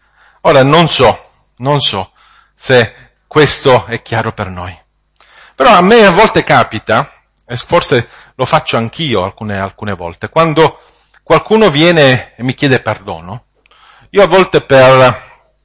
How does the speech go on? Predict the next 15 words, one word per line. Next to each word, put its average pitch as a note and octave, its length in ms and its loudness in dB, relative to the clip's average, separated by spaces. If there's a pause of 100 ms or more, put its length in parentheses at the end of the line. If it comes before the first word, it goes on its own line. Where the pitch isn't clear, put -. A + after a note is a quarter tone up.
(520)
non D#3 220 -2
so B2+ 160 -2
se A#2+ 160 -6
per A#2+ 180 -4
imbarazzo A2+ 960 0 (460)
o A#2 160 -2
per A2+ 400 2
cortesia, A2+ 760 -4
dico: G#2+ 200 -8
"Sì, C#3 220 -6
va A2 120 -2
bene, G#2 300 -4
non, G#2+ 360 -10 (100)
non A#2+ 300 -8
preoccuparti." - 800 -14